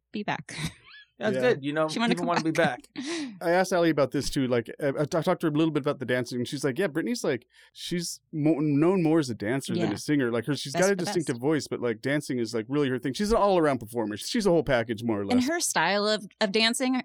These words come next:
Speaker 1: very much, like, hit your marks really sharply, kind of, like,
Speaker 3: Right.
Speaker 1: that's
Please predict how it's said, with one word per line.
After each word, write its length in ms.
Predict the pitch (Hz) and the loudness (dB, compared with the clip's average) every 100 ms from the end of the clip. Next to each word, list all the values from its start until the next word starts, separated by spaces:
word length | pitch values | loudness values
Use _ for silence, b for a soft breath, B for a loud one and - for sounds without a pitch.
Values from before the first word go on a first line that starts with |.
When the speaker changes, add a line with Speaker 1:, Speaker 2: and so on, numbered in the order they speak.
| 180 | -4
Speaker 1:
very 240 | 170 170 | -2 -2
much, 200 | 165 147 | -2 -4
like, 120 | 156 | -4
hit 160 | - 180 | -4 -4
your 100 | 185 | -2
marks 360 | 151 151 151 - | -2 -4 -6 -10
really 200 | 156 151 | -10 -8
sharply, 460 | - 156 156 165 165 | -4 -4 -4 -6 -4
kind 220 | 180 156 | -4 -4
of, 120 | 156 | -4
like, 360 | 143 113 - - 143 | -4 -4 -6 -12 -2
Speaker 3:
Right. 340 | 143 151 131 | 4 4 4
Speaker 1:
that's 220 | - - | 0 -6